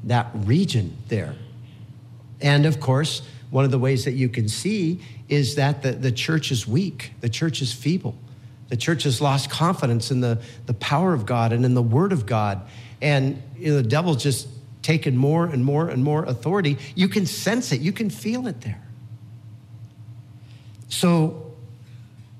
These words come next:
this is the reality. We're, we're in this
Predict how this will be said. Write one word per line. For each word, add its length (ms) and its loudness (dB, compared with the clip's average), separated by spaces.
this 240 -2
is 140 -6
the 80 -4
reality. 640 -2
We're, 200 0
we're 240 -2
in 360 2
this 580 -2